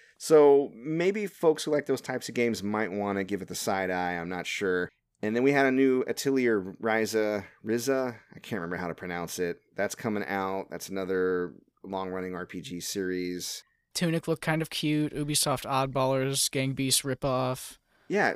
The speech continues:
Speaker 1: they announced that Tunic was gonna come to the Switch, and that's already been on the Xbox. I had my thoughts on that game.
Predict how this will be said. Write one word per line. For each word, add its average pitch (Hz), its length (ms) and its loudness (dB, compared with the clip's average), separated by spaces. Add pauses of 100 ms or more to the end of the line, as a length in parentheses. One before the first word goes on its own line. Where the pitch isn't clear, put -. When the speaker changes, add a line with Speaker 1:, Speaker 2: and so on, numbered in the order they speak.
(100)
Speaker 1:
they 127 200 6
announced 156 400 0
that 113 160 0
Tunic 131 340 0
was 98 120 0
gonna 95 140 -2
come 92 220 -4
to 85 100 -8
the 78 80 -8
Switch, 90 380 -4
and 90 80 -6
that's 92 140 -8
already 92 280 -2
been 92 200 -4
on 82 120 -4
the 85 120 -10
Xbox. 80 800 -6 (280)
I 117 120 -4
had 165 120 -2
my 202 140 0
thoughts 110 360 -4
on 107 100 -2
that 104 160 -4
game. 104 260 -6